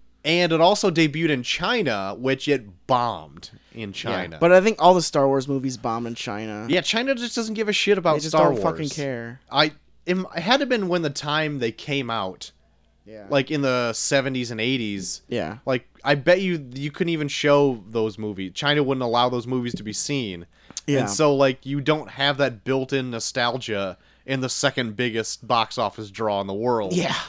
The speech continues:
Speaker 1: And so they just don't give a shit about it.
Speaker 2: Yeah, like, who, who the fuck are these?
Speaker 1: Yeah, <laughs> it doesn't
Speaker 2: Who's this,
Speaker 1: matter.
Speaker 2: who's this big cat man?
Speaker 1: Yeah, they
Speaker 2: No
Speaker 1: don't,
Speaker 2: one
Speaker 1: they don't
Speaker 2: cares.
Speaker 1: care. <laughs>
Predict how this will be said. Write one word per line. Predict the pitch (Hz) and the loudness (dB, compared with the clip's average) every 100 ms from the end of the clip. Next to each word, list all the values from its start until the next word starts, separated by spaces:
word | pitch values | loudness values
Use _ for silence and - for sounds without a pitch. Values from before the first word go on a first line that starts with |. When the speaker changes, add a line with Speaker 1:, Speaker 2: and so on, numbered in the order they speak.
| - | -12
Speaker 1:
And | 123 | -12
so | 120 139 | -2 0
they | 131 | 0
just | 127 - | -4 -6
don't | - 123 113 | -4 -4 -2
give | 123 | -2
a | 113 | -2
shit | - 131 | -2 -2
about | 117 92 87 82 | -2 -4 -6 -8
it. | 85 | -4
Speaker 2:
Yeah, | 135 120 | -2 0
like, | 113 117 | -2 -2
who, | 170 180 | 0 2
who | 165 175 | 2 4
the | 165 | 2
fuck | 131 113 - | 0 -4 -4
are | |
these? | 71 55 69 - | -8 -8 -10 -4
Speaker 1:
Yeah, | 160 160 151 | 2 4 2
<laughs> | - | 2
it | 202 208 | 2 4
doesn't | - 202 196 | 8 10 10
Speaker 2:
Who's | 170 | 6
this, | |
Speaker 1:
matter. | 151 147 139 | 6 6 4
Speaker 2:
who's | 190 | 2
this | 175 | 4
big | 123 147 | 4 4
cat | 160 139 104 | 4 0 0
man? | 104 90 92 | -4 -4 -2
Speaker 1:
Yeah, | 120 | -2
they | 107 139 | 2 4
Speaker 2:
No | |
Speaker 1:
don't, | 156 | 4
Speaker 2:
one | 143 | 4
Speaker 1:
they | 160 | 6
don't | 196 175 | 4 4
Speaker 2:
cares. | 175 247 | -2 -2
Speaker 1:
care. | 110 92 - | -2 -4 -8
<laughs> | - | -8